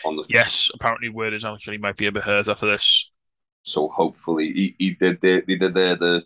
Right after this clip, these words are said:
Speaker 1: skull and crossbones, so, like, the neck breaker frog splash.
Speaker 2: Yeah.
Speaker 1: Come, and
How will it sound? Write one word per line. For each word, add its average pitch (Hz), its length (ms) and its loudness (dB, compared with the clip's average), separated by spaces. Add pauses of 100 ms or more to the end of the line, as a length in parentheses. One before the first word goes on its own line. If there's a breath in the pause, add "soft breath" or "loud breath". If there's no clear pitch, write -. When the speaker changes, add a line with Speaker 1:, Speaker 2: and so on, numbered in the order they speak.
(140)
Speaker 1:
skull - 300 -4
and 78 80 -8
crossbones, 82 560 -4
so, 82 120 2
like, 78 160 -2
the 78 100 -10
neck - 200 -6
breaker 76 360 -8
frog 76 220 -4
splash. - 420 -4 (340)
Speaker 2:
Yeah. 110 240 2
Speaker 1:
Come, 82 200 -2 (360)
and 80 220 4